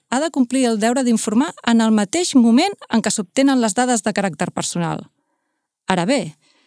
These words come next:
si no s'han obtingut directament de la persona interessada, sinó que procedeixen d'alguna cessió legítima,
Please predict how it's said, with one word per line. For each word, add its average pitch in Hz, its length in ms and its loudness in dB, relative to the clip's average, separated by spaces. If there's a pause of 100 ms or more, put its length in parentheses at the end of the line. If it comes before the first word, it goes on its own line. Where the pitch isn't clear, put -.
(160)
si - 240 -2
no 226 80 4
s'han 349 240 -4
obtingut 277 480 0
directament 202 640 0
de 190 80 -2
la 185 80 -2
persona 254 320 0
interessada, 247 720 -2
sinó 240 320 0
que 220 160 -2
procedeixen 220 800 -4
d'alguna 202 400 -2
cessió 220 320 -2
legítima, 240 540 -2